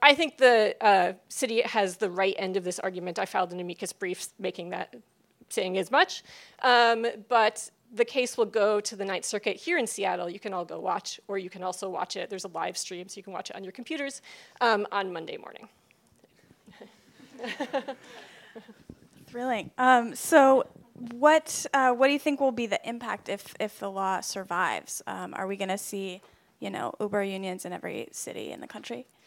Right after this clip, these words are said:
Speaker 1: Uh, no, and one reason for that is Uber has been, um, successfully lobbying state legislatures in, I think, forty-one states to preempt, uh, municipalities from doing exactly what Seattle has done here.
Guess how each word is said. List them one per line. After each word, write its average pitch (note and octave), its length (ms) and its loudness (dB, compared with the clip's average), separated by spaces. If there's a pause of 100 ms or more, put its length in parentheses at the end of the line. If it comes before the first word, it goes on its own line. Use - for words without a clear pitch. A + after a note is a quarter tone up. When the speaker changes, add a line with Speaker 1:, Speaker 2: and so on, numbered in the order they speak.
(400)
Speaker 1:
Uh, C#4 280 10
no, E4 440 10
and C4+ 420 4
one C#4+ 200 2
reason C#4+ 280 -6
for A#3+ 140 -2
that A3+ 320 6
is A3 420 4 (520)
Uber C#4 320 4
has B3+ 360 2
been, A3 720 0 (400)
um, A3+ 300 6
successfully C4 680 2
lobbying G#3 460 6
state A3 340 2
legislatures F#3+ 800 -4
in, F#3+ 200 -6
I F#3 40 -6
think, F3+ 140 -10
forty-one A3+ 600 2
states - 560 0 (240)
to A3+ 100 0
preempt, G#3 640 0 (160)
uh, G3 180 -4
municipalities F#3+ 880 -6
from F3+ 160 -10
doing F3+ 320 -8
exactly E3+ 400 -12
what - 120 -16
Seattle D#3+ 340 -8
has F3 180 -12
done - 160 -12
here. - 420 -16